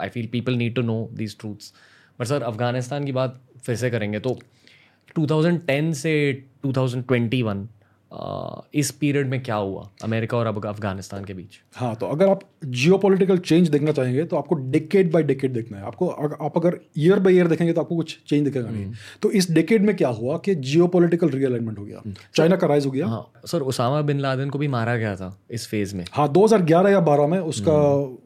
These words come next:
Speaker 2: वो काम हुआ, उसको मार
Speaker 1: हम्म।
Speaker 2: दिया उन्होंने।
Speaker 1: आपको लगता है उन्होंने सच में मारा है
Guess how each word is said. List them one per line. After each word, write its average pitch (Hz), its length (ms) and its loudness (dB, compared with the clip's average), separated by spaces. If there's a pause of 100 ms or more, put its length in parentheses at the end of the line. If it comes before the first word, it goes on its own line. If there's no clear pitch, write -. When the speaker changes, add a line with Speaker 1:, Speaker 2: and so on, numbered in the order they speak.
(220)
Speaker 2:
वो 143 80 2
काम 147 220 2
हुआ, 147 220 4
उसको 165 260 0
मार 143 120 4
Speaker 1:
हम्म। 143 100 4
Speaker 2:
दिया 139 140 4
उन्होंने। 135 200 2
Speaker 1:
आपको 160 120 4
लगता 147 200 0
है 214 80 2
उन्होंने 170 240 0
सच 160 240 -6
में 170 60 -2
मारा 165 220 -4
है 240 80 -10